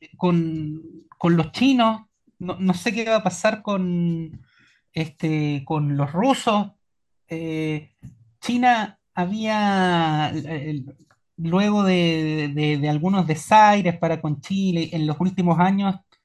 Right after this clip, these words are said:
se la había jugado, eh, por un, eh, por un estrechamiento de relaciones casi que carnales con la Argentina, eh, con,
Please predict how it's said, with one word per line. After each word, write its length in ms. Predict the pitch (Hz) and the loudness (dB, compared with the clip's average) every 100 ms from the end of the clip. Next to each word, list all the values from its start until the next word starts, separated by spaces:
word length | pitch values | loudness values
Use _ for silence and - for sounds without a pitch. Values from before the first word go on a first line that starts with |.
| _ _ _ | _ _ _
se 220 | - - | -20 -2
la 80 | 170 | 2
había 180 | 165 196 | 4 2
jugado, 840 | 196 185 165 170 214 190 175 175 - _ _ _ _ _ _ _ | 0 -8 2 6 6 6 0 -2 -8 _ _ _ _ _ _ _
eh, 440 | 165 143 143 139 135 | -4 -2 -2 -4 -2
por 140 | 151 | -2
un, 200 | 165 175 | 0 0
eh, 500 | 175 165 160 151 147 - _ _ _ _ _ _ | 2 -2 -2 -4 -6 -12 _ _ _ _ _ _
por 120 | 160 | -2
un 140 | 170 180 | 0 -2
estrechamiento 1000 | - - 151 - 165 170 226 220 208 208 | -2 -2 -2 0 2 2 2 -2 -2 0
de 140 | 185 | 2
relaciones 760 | 175 165 151 - 202 208 202 185 | 2 0 0 -2 -4 -2 -2 0
casi 280 | 190 190 214 | -2 -2 -8
que 160 | 175 | -2
carnales 600 | 170 147 156 214 254 220 | 2 2 2 2 2 0
con 180 | - 175 | -4 -4
la 60 | 170 | -4
Argentina, 840 | 165 165 151 - 160 131 143 156 _ _ _ _ _ | -4 -8 -8 -2 0 2 0 -2 _ _ _ _ _
eh, 1120 | 160 156 156 156 151 151 147 147 147 143 143 | 2 4 4 2 2 2 0 0 0 -2 -2
con, 680 | 175 165 160 156 151 147 | 0 0 -2 -2 -2 -4